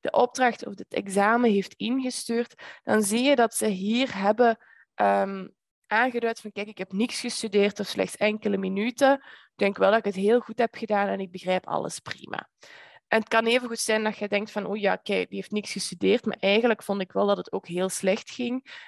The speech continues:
En je kan het eventueel overschrijven.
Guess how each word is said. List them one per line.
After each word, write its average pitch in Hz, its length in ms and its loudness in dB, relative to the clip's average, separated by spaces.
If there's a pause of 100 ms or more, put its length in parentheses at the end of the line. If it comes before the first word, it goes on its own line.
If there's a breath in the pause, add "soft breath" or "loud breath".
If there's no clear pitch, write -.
(140)
En 208 120 2
je 214 100 6
kan 226 220 2
het 233 180 0
eventueel 202 640 0
overschrijven. 196 920 0